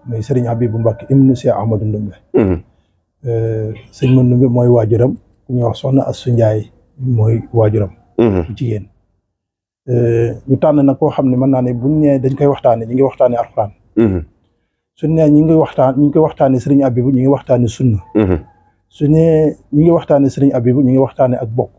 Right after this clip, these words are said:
Speaker 2: Dëgg la, wallaay.
Speaker 1: Su nee ñu ngi waxtaane Sëriñ Habibou, ñu ngi waxtaane makaarimal axlaaq.
Speaker 2: Mhm.
Speaker 1: Ndax jikko yu tedd yu màgg la yore woon.
Speaker 2: Mhm.
Speaker 1: Kon su ngeen tànnee tomb boobu ni dañuy bëgg a waxtaan ngir Laylatul Qadar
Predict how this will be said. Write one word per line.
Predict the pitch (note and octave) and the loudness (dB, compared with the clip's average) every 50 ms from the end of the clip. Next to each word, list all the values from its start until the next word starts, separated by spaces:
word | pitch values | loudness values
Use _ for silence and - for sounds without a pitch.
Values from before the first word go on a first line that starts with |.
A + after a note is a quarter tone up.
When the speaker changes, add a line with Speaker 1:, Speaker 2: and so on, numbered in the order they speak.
| _ - | _ -4
Speaker 2:
Dëgg | G#2 G#2 G#2 F2+ F2 | -2 0 0 2 2
la, | F2+ F2+ | 2 2
wallaay. | F2 E2+ F2 F2+ G2 - - _ _ _ _ _ _ _ _ | 4 4 2 2 0 -2 -6 _ _ _ _ _ _ _ _
Speaker 1:
Su | _ - - D3+ | _ -4 -2 0
nee | D#3+ E3 E3 D#3+ | 2 2 2 2
ñu | D#3 D#3 | 2 2
ngi | E3 E3+ | 2 2
waxtaane | E3+ D#3+ - - E3+ D3 C#3+ C#3 | 2 2 2 2 0 2 2 0
Sëriñ | - - D#3 D3+ | 0 0 0 2
Habibou, | C#3 B2+ A#2 B2+ A2+ C#3+ E3 - _ _ _ - | 2 2 0 0 -2 -2 -4 -6 _ _ _ -8
ñu | C3 C3+ | -4 0
ngi | C#3+ D3 | 2 2
waxtaane | D3+ D3+ C3+ - - C#3 B2+ B2+ B2 A#2+ A#2+ B2 A#2+ - _ _ _ _ _ _ _ - B2+ - - | 2 2 0 0 0 0 2 2 2 0 0 -2 -4 -8 _ _ _ _ _ _ _ -20 -18 -8 -2
makaarimal | B2+ C3 D3 D3 - C#3 B2+ B2+ A#2+ A#2 A#2 | -2 0 0 0 0 0 2 2 0 -2 -2
axlaaq. | A#2 G#2+ - A#2+ G2 - - - | -4 -4 -4 -4 -6 -6 -6 -2
Speaker 2:
Mhm. | - A#2+ G2+ F2 E2 E2 - _ _ _ _ - | 0 0 0 0 -4 -6 -10 _ _ _ _ -10
Speaker 1:
Ndax | C3+ A#2+ G#2+ - - - - - - | -8 -8 -8 -8 -12 -20 -18 -10 -6
jikko | B2+ A#2 F3 - - E3 | -2 -2 -2 0 2 2
yu | D#3 D3+ D3 | 2 2 0
tedd | - G3+ G3 F3+ E3+ | 0 -2 -2 -2 -2
yu | F#3 F#3+ - D3+ C3+ | -4 -4 -2 0 2
màgg | C3+ C#3+ F3 G3 F3+ E3+ F#3+ B3 C4+ - - _ _ _ _ - | 2 2 2 0 -2 -4 -6 -8 -10 -12 -16 _ _ _ _ -4
la | C3+ C3 C3 | -2 0 0
yore | B2 A#2+ A#2 | 0 0 0
woon. | G#2 G2 - _ - - - | -2 -4 -8 _ -10 -4 -2
Speaker 2:
Mhm. | G#2+ F#2+ E2+ E2 - - - _ _ _ _ _ _ _ - | -2 0 -2 -4 -6 -10 -18 _ _ _ _ _ _ _ -6
Speaker 1:
Kon | C#3 B2+ C3+ | -4 -4 -4
su | B2 - D#3+ | -4 -2 -2
ngeen | E3+ E3+ D#3+ | 0 0 0
tànnee | - D#3+ D3+ D3 C3 B2+ B2 - | 0 0 2 2 2 0 0 0
tomb | - G3 E3+ D#3 | 0 0 0 0
boobu | C#3+ B2+ C3+ C3 A#2+ A#2 | 0 0 0 0 0 0
ni | A#2+ A#2+ | -2 -2
dañuy | A#2 B2+ D3 D3+ D3+ | -2 -2 -2 -2 -2
bëgg | C#3 C#3 D3+ C3+ | -2 -2 -2 0
a | D3+ | 0
waxtaan | C3 B2 - - B2 A#2 A#2 | -2 -2 -2 -2 -2 -2 0
ngir | A2+ A#2 E3+ F3+ - | 0 0 0 0 2
Laylatul | E3 D#3+ D#3 D3 C3+ - B2 - | 2 2 2 2 0 0 -4 -8
Qadar | - A#2 A2+ A2 | -8 -6 -6 -8